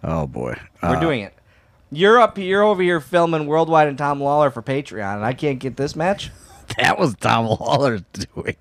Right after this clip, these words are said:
Speaker 1: Tom Lawler really pushed that agenda.
Speaker 2: Well, I'm pushing this.
Speaker 1: Have you ever watched that?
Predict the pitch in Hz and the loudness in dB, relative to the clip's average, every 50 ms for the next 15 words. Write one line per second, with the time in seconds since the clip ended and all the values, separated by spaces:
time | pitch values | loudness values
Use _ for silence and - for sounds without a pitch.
0 | _ _ _ _ - - 180 208 269 - - - 127 - 123 139 170 165 127 127 | _ _ _ _ -6 -4 0 0 0 0 -2 -6 -6 -2 2 2 2 4 4 4
1 | 147 160 123 104 101 98 98 98 - 113 110 - - 110 123 117 95 82 87 85 | 4 4 4 4 2 2 2 2 0 -2 -2 0 0 0 2 2 0 -2 -4 -8
2 | 78 71 80 87 - 214 262 320 330 330 381 370 302 339 330 370 392 403 392 302 | -8 -10 -12 -8 -2 0 0 0 2 2 0 0 0 0 0 2 2 2 2 0
3 | - - 147 147 156 180 196 202 175 175 185 - - 269 233 240 240 | -2 0 0 2 2 2 2 4 4 2 2 2 2 2 0 0 0